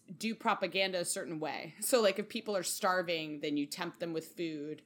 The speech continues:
You use media and, and trying to talk directly to the people and go around their leader.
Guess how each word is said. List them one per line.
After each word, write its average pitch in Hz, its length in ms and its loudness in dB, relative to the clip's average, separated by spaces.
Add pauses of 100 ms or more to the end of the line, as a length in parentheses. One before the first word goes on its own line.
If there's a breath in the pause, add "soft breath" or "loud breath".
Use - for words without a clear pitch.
(400 soft breath)
You 196 120 -8
use 196 440 -4
media 185 720 -2
and, 160 300 -2
and 180 180 -6
trying 185 260 -2
to 185 60 -4
talk 180 260 -4
directly 175 400 -2
to 185 120 -6
the 165 100 -4
people 175 480 -6
and 160 120 -4
go 170 140 0
around 156 460 -2
their 151 140 -4
leader. 147 540 -6